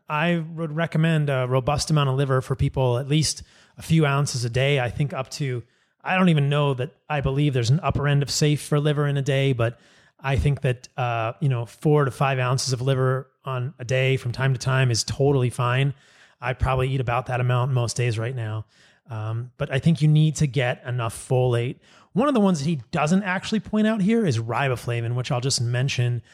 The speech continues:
while we're talking about liver. It's important to get enough riboflavin. And the, really the key to this one is eating liver. If you're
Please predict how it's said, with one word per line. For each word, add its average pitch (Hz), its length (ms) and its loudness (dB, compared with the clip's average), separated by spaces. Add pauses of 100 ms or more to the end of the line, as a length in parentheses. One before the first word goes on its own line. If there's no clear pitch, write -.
(160)
while 139 160 0
we're 131 100 0
talking 127 300 0
about 120 220 2
liver. 123 380 2 (640)
It's 226 240 2
important 180 640 2
to 143 100 -4
get 143 120 0
enough 139 240 0
riboflavin. 123 800 -2 (260)
And 131 480 0 (100)
the, 143 160 -2
really 165 640 2
the 143 120 0
key 220 360 -2
to 190 80 2
this 147 220 0
one 143 120 0
is 123 200 -2
eating 147 340 2
liver. 175 300 2
If 120 140 -8
you're 139 280 -6